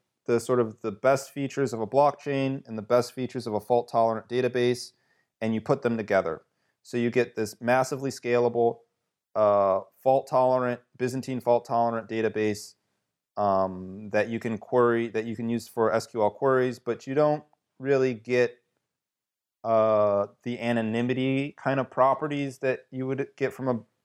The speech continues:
a blockchain. And your performance, uh, is not necessarily gonna be as tunable as a traditional database, but you'll still get very good, significantly better performance than what's available from a blockchain.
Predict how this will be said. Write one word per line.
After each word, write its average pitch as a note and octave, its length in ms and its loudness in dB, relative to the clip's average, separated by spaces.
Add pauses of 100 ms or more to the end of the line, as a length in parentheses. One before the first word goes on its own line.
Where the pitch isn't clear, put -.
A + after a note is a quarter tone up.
(140)
a A#2+ 60 -2
blockchain. C#3+ 720 0 (580)
And B2 640 0 (800)
your C#3+ 100 2
performance, D3+ 880 -2 (400)
uh, A2+ 600 4 (920)
is B2+ 160 0
not C3 320 2
necessarily B2+ 720 0
gonna A#2 180 -4
be A#2 200 -4
as G#2+ 160 -2
tunable A2 760 0 (460)
as A2 300 2
a A2 140 2
traditional A#2 500 -4
database, C3 440 0
but - 140 -10
you'll B2 80 -10
still E3 200 -2
get D3 220 -2 (400)
very A#2+ 360 2
good, A2+ 240 -4 (120)
significantly D3+ 580 -2
better B2 220 2
performance A2+ 600 -4
than G2+ 320 -8 (340)
what's A#2+ 220 0
available G#2+ 580 2
from A2 180 -6
a G2+ 80 0
blockchain. F2+ 540 -2